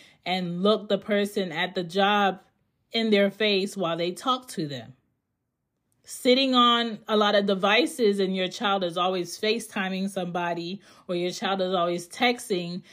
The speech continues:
has a bad <laughs> result after that because they don't learn interpersonal skills. They don't learn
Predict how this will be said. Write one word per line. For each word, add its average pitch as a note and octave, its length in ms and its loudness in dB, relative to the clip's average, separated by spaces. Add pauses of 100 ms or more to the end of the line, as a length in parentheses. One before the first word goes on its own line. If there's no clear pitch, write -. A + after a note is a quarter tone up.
(300)
has A3 360 2
a G3 160 2
bad G#3 920 4 (960)
<laughs> - 420 0
result A3 640 4
after G#3+ 440 2
that G3 280 2
because G#3+ 680 -2 (260)
they G#3+ 120 4
don't B3+ 360 2
learn A#3 360 2 (180)
interpersonal A#3+ 720 -4
skills. D3 440 -8
They F#3+ 80 0
don't A3 280 2
learn A3+ 440 -2